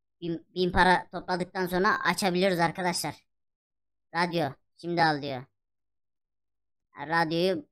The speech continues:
şeyle alabil-, alamıyoruz arkadaşlar. Evcil hayvanı da bine alabiliyoruz arkadaşlar, yine aynı şekilde.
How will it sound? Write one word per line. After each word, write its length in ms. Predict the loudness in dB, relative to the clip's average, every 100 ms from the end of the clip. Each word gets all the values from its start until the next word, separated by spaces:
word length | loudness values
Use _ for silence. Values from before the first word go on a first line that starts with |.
| -12
şeyle 300 | -4 2 4
alabil-, 360 | 6 4 0 -4
alamıyoruz 460 | -2 0 0 -2 -2
arkadaşlar. 680 | -6 -6 -12 -10 -12 -14 _ _ _ _ _ _ _ _ _ _ _ _ _ _ _ _ _ _ _ _ _
Evcil 240 | 2 6 8
hayvanı 380 | 10 8 6
da 120 | 6 6
bine 220 | 6 8
alabiliyoruz 440 | 6 4 0 -2
arkadaşlar, 460 | -4 -4 -6 -4 -4
yine 200 | -2 0
aynı 180 | 0 0
şekilde. 520 | -2 -6 -4 -6